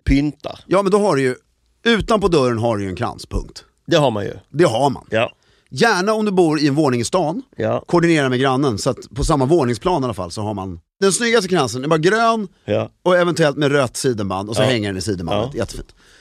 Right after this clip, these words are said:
Speaker 2: Och sen
Speaker 1: Hur hänger man den då? Det
Speaker 2: man
Speaker 1: undrar jag
Speaker 2: spikar
Speaker 1: ifrån.
Speaker 2: rakt i dörren.
Speaker 1: Utifrån eller inifrån?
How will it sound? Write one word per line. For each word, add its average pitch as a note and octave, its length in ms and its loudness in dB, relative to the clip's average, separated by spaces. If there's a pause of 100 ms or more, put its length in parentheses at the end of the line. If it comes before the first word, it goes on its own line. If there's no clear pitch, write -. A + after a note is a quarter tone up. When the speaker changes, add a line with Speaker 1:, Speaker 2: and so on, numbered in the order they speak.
(220)
Speaker 2:
Och C3+ 120 -4
sen G#3 440 0 (880)
Speaker 1:
Hur C#3+ 100 -2
hänger D#3 200 0
man A2 140 -10
den G#2 100 -10
då? D3+ 120 -10 (760)
Det - 100 -4
Speaker 2:
man D#3+ 60 0
Speaker 1:
undrar E3 140 0
jag C#3 80 2
Speaker 2:
spikar B2+ 120 0
Speaker 1:
ifrån. B2 120 2
Speaker 2:
rakt G#2 140 -4
i F#2+ 40 -4
dörren. B2 260 -6 (400)
Speaker 1:
Utifrån C3 380 0
eller C#3 180 0
inifrån? C#3 400 -4